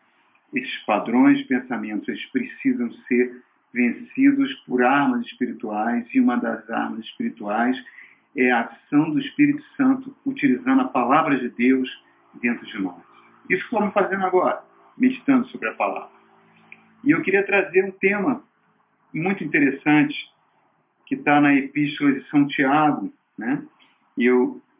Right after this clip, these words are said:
no capítulo um, eu gostaria de ler com, junto com os irmãos, a partir do verso dois, logo no início,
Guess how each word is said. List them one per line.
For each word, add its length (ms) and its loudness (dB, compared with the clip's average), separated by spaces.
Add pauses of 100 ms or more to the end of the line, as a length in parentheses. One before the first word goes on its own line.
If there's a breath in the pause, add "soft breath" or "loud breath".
(120)
no 140 2
capítulo 440 -2
um, 260 8
eu 40 2
gostaria 400 -2
de 100 -12
ler 260 -6
com, 160 -6
junto 240 0
com 80 2
os 120 0
irmãos, 480 2
a 40 -16
partir 340 -6
do 80 -4
verso 380 -4
dois, 260 2
logo 200 0
no 80 4
início, 520 0